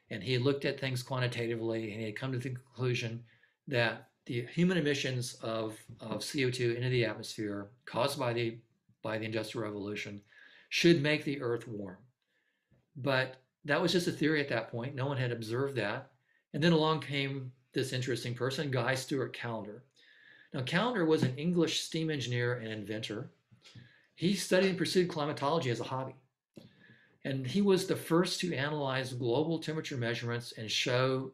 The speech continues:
that the post-industrial Earth was indeed warming, consistent with what Arrhenius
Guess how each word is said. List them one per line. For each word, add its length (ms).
that 220
the 60
post-industrial 840
Earth 300
was 320
indeed 480
warming, 480
consistent 600
with 200
what 260
Arrhenius 640